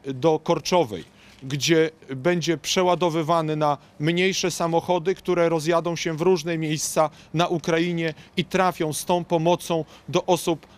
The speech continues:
najbardziej potrzebujących. W tym tirze jest dar mieszkańców ziemi sochaczewskiej, e, dar firm, dar mieszkańców gminy Wyszogród,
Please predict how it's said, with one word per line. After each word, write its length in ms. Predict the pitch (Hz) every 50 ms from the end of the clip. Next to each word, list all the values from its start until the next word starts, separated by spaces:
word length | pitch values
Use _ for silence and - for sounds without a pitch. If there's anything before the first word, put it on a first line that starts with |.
| - -
najbardziej 560 | 160 170 170 151 156 165 156 143 143 156 143
potrzebujących. 840 | - 160 - - - 160 143 151 156 151 151 147 135 - - 87 76 - - - - - -
W 80 | - -
tym 180 | - 190 185
tirze 360 | - 214 226 202 175 190 175
jest 420 | 170 170 175 - - - - - 160 - - - - - - - - - 110 117
dar 480 | 139 131 120 175 185 190 175 147 131 123 - - - _ - - - -
mieszkańców 600 | - 147 175 165 - - 185 180 175 165 - 175 147
ziemi 280 | 131 180 180 175 170
sochaczewskiej, 840 | 151 - 180 156 165 156 151 - 170 151 131 - - - - - 78 - - - - - - - - -
e, 220 | 127 123 127 131 131
dar 380 | 131 131 175 175 170 170 160 - _ _ -
firm, 500 | - - 196 202 190 160 117 98 95 - - - - -
dar 460 | 127 123 123 165 170 170 170 170 165 160
mieszkańców 720 | 165 175 165 - - 180 170 170 151 - - 175 156 147
gminy 340 | 143 160 170 165 170 165
Wyszogród, 680 | 147 170 160 - - 180 180 147 131 120 104 92 -